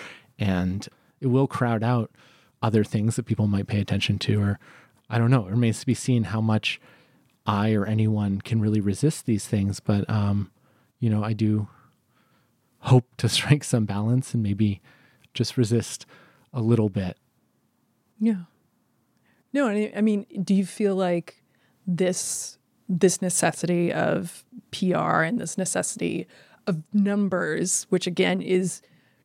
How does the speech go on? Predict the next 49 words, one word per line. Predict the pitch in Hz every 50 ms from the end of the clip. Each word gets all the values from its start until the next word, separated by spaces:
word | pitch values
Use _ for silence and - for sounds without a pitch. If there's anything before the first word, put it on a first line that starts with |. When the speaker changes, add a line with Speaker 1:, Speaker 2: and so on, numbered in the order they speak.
| _ 208
Speaker 2:
driven | 185 285 311 - 302 269 254
by | 208 208 190
the | 185 -
internet, | - - 202 214 202 185 - - - 147 - -
where, | 170 175 170
you | 170 156 165 165
know, | 170 175 165 160 - 170 - - _ _ _ _ _ _ _ _ _ _ _ _ _
you | - 165 170 -
can | - 190 185 180 185 185 180 - - -
measure | 185 180 175 190 175 180 190
how | 190 170 175 190
long | 196 185 185 190 196 190
someone | 180 - - 196 196 202
is | 196 202
on | 202 196
a | 202 190
webpage, | 175 170 170 170 196 190 185 180 170
you | 180
can | 175 190 185
see | 180 - 190 185
how | 180 185 190
many | 196 196 202 208 208 190
people | - - 202 - 202 202 190
visited, | 180 180 170 175 170 180 175 165 165
you | 175
can | 165 - 180 180
see | - - 185 185 185
this, | 175 185 180 185 180 - -
and | 190 185 190 185 180 - - - - - - - - - - - - - - - -
people | 202 - - 214 202 185
think | - 208 190 180
that | - 196 - -
clicks | - - 208 190 - -
are | - 180
dollars | 170 214 214 220 220 214 214 208 196 -
and | 180 165
they're | -
not. | 165 170 196 214 220 220 214 214 - -
<laughs> | - -
So | - - 277 233
that's | 233 208 - 151 147 135 - 165 143 - -
sort | - 320 285 240 233
of | 240 233 190 107 98
Speaker 1:
<laughs> | -
Right. | 170 220 240 - -
Speaker 2:
the, | 196 214 220 214 -
the, | 190 214 202 196 190 -
the | 190 202 208
self-perpetuating | - 214 196 185 - - - 196 - 214 190 185 - - 220 190 185 185 185 175 175 175 175 170 170 175 165 - -